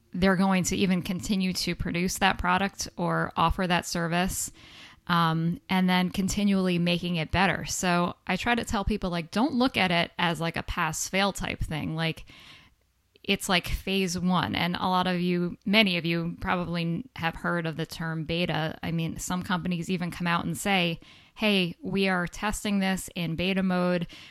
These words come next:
where they let people participate in either using the product or service, but they say, like, "Hey, we're still testing this out on our end to see if this is even going to work."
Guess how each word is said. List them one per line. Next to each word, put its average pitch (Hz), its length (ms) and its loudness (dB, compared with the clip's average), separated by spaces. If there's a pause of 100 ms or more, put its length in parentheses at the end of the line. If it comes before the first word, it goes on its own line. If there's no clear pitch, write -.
(160)
where 170 180 -2
they 170 180 0
let 190 240 0
people 190 240 -4
participate 180 880 -4
in 160 200 -4
either 160 240 -2
using 175 320 -2
the 165 80 -6
product 160 340 -6
or 156 60 -6
service, 175 600 -4 (140)
but 175 120 -8
they 175 160 -2
say, 190 280 -2
like, 156 180 -4
"Hey, 175 300 0 (360)
we're 214 160 2
still 294 200 -2
testing 214 420 -2
this 175 180 -2
out 175 300 2
on 170 160 0
our 175 180 0
end 170 140 0
to 170 100 -4
see 185 180 -2
if 175 80 -2
this - 160 -2
is 165 120 -6
even 170 200 -2
going 156 280 -2
to 160 120 -8
work." - 400 -6